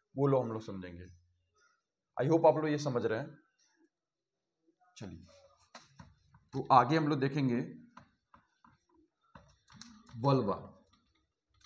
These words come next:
तो वल्वा हम बता चुके हैं आपको पहले भी, और, अ, अभी बता रहे हैं कि वल्वा जो होता है ये दो लिप से मिलकर बना होता है,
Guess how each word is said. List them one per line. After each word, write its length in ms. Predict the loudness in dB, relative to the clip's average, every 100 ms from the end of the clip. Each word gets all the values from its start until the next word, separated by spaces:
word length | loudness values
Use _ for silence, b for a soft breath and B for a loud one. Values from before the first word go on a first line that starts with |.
| -20 _ _ _ _ _ _ -20 -20 _ _ _ _ _ _ _ _ _ _ _ _ _ _ _ _ _ _ _ _ _ _ 0
तो 140 | 4
वल्वा 320 | 6 4 6 4
हम 120 | 4
बता 240 | 4 2
चुके 280 | 2 -2 -2
हैं 80 | 0
आपको 260 | 0 -2
पहले 320 | -2 0 2 2
भी, 400 | 0 -2 -6 -4
और, 260 | 0 2 4
अ, 300 | 4 6 4
अभी 120 | 0
बता 300 | -2 2 4
रहे 160 | 4 0
हैं 100 | -2
कि 80 |
वल्वा 360 | 0 2 2 0
जो 140 | 0
होता 240 | 0 0 0
है 440 | -2 -6 -12 -18 _ _ _ _ -12
ये 460 | 2 6 6 4 0 -6 -12 -4
दो 260 | 4 4
लिप 260 | 6 4 2
से 160 | 0
मिलकर 260 | 0 0 0
बना 200 | 2 2
होता 360 | 2 -2 -4 -4
है, 240 | -6 -10